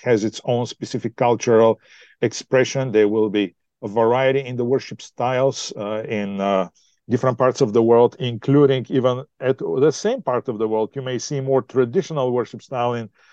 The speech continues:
some parts of Holland and more contemporary in the major cities. That, that's, that's, for example, you see more singing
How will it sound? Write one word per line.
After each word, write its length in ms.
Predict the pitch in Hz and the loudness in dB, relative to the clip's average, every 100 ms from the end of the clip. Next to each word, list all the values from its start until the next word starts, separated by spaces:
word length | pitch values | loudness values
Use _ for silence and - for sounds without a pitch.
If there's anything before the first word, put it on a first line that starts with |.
| _ | _
some 240 | - 127 | -4 0
parts 260 | 135 127 135 | 2 2 2
of 100 | - | -4
Holland 460 | - 139 139 139 | 2 2 2 -2
and 180 | 135 135 | -6 -6
more 220 | 135 135 | -2 -2
contemporary 880 | 135 156 147 180 175 120 120 123 143 | -2 -6 -4 -4 -2 0 0 0 -2
in 380 | 123 127 123 123 | -6 -10 -10 -2
the 220 | 120 117 - _ _ _ _ 123 | 0 0 -4 _ _ _ _ -4
major 300 | 120 120 127 | 0 0 0
cities. 720 | - 233 127 - 139 - - | 0 0 0 -2 -14 -18 -12
That, 260 | 117 123 110 | -6 -2 0
that's, 280 | 110 - | 0 -2
that's, 280 | 135 110 110 | -4 -2 -4
for 140 | - 120 | -4 -4
example, 380 | 113 151 131 | 0 0 0
you 120 | 127 117 | 2 2
see 180 | 147 | 0
more 200 | 131 135 | 0 0
singing 460 | 120 - 143 135 | -2 -4 -4 -4